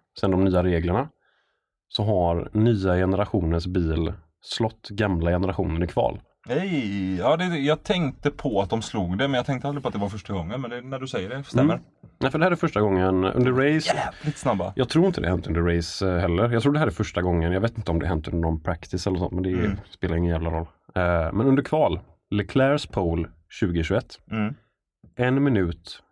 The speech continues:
Speaker 1: fyrtioen sekunder och två tiondelar. I år, en minut, fyrtio sekunder och två tiondelar. Så en hel sekund snabbare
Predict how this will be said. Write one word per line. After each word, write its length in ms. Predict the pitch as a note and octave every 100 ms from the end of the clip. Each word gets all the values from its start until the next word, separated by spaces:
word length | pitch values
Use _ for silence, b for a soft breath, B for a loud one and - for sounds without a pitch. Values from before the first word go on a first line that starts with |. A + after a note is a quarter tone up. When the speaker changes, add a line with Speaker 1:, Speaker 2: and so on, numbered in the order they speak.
| _
Speaker 1:
fyrtioen 360 | - F2+ F#2+ E2
sekunder 360 | F2+ F2 D#2+
och 80 | F2
två 120 | E2 E2+
tiondelar. 520 | F#2 E2 E2 F2 - _ _ _ _ _ _ _ _ _
I 80 | G#2+
år, 260 | A2 E3 G3+ _ _ _ _ _ _ _ _ -
en 260 | G#2+ F#2
minut, 420 | G2 G2 F2 D#2 - _ _ -
fyrtio 300 | C#3 - C3+
sekunder 420 | - - G2+ E2+
och 100 | F#2
två 160 | - F2+
tiondelar. 440 | F#2 E2 D2+ -
Så 160 | - -
en 120 | A2+
hel 520 | G#2+ - C#3 F3+ F3
sekund 360 | D#3+ E3 - F2
snabbare 460 | G#2+ F#2 E2 G#2